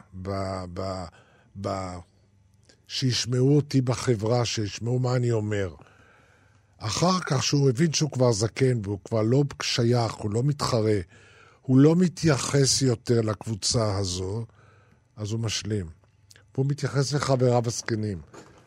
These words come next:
במשפחה, בחברה, ו-, והז-, וככה אני חושב גם, הצעירים נותנים לו יותר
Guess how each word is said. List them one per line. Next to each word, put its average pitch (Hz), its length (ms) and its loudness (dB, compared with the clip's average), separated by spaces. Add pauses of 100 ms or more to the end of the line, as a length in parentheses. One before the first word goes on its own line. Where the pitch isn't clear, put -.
(160)
במשפחה, 104 760 -2
בחברה, 110 720 -2 (600)
ו-, 123 640 0 (320)
והז-, 123 480 0
וככה 139 560 0
אני 147 120 0
חושב 123 500 -2
גם, 113 300 0 (400)
הצעירים 120 520 2
נותנים 123 380 0
לו 123 80 0
יותר 110 320 0